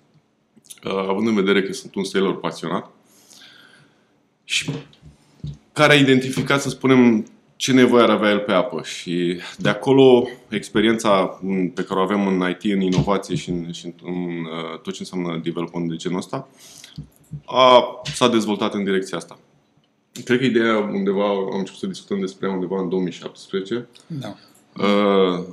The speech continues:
Speaker 1: am pus un pic de pauză, eu am petrecut ceva timp prin San Francisco atunci. M-, când m-am întors, uh, ne-am apucat serios de, de treabă. Uh, am pus-o pe hârtie,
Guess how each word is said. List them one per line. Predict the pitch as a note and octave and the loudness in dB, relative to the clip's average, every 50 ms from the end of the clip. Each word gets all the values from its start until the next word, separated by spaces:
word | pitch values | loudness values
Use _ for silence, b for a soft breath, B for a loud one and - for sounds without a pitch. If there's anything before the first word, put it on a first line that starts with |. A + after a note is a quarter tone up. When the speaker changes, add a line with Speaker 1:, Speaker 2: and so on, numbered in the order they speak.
| - - | -10 -4
Speaker 1:
am | G#2 G2+ G2+ | -4 -4 -2
pus | - - - | -4 -6 -8
un | A#2+ | -6
pic | A2+ A#2+ A2+ | -6 -2 -2
de | G#2+ G2+ | -2 -2
pauză, | - - G#2+ G2+ G#2 G2+ G2+ | 0 0 0 2 2 2 0
eu | G2+ G2 | 0 0
am | G2 G2 F#2+ F#2 F#2 F#2 F2 F2 - - | 0 0 -2 -2 -2 -4 -4 -6 -8 -8
petrecut | - F#2 F2+ - F#2 - G2 F#2+ | -8 -8 -6 -6 -8 -8 -8 -10
ceva | - - F2+ F2+ | -8 -6 -4 -4
timp | F2 - F#2 E2+ | -4 -6 -10 -12
prin | - F2 | -10 -10
San | E2+ - F2 E2 | -10 -8 -10 -12
Francisco | - D#2+ - - D#2+ - - E2 | -12 -14 -16 -18 -16 -14 -12 -12
atunci. | - - F#2+ A#2 B2+ - | -8 -8 -8 -8 -6 -6
M-, | A2 G2 F2 - | -6 -6 -6 -6
când | - G2+ G2 | -4 -2 -2
m-am | F#2+ F#2 F#2 | 0 0 -2
întors, | F2+ F2 - G#2 G#2 G2 - - - | -4 -4 -4 -4 -4 -4 -6 -8 -6
uh, | - G2+ G2 F#2+ F#2+ | -4 -2 0 0 0
ne-am | F#2+ F#2+ F#2 | 0 -2 -4
apucat | F#2 F2+ - - G2 F#2+ | -4 -6 -8 -8 -10 -8
serios | F#2+ - F#2+ F#2 F#2 F#2 F2+ E2+ - - | -4 -4 -2 0 0 -2 -2 -4 -6 -6
de, | - E2 E2 D#2+ D#2+ D#2+ D#2 D#2 D2+ D2+ | -4 -4 -2 -2 -2 -4 -4 -6 -8 -10
de | - | -12
treabă. | D2+ - - F2 F2 F2 A#2 B2 - - _ _ B B B B B B B B B B B B B _ | -12 -6 -4 -4 -2 -2 -4 -6 -8 -10 _ _ B B B B B B B B B B B B B _
Uh, | - G2 | -4 0
am | G2+ G2+ G2 F#2+ G2 G2 | 0 2 2 2 0 -2
pus-o | B2 B2 - A2+ | -4 -6 -6 -4
pe | F2 - | -4 -4
hârtie, | F#2+ - G#2 E2+ - - A#2+ B2+ C3+ C3+ C3 C3 | -4 -4 -8 -10 -6 -2 2 4 4 4 4 2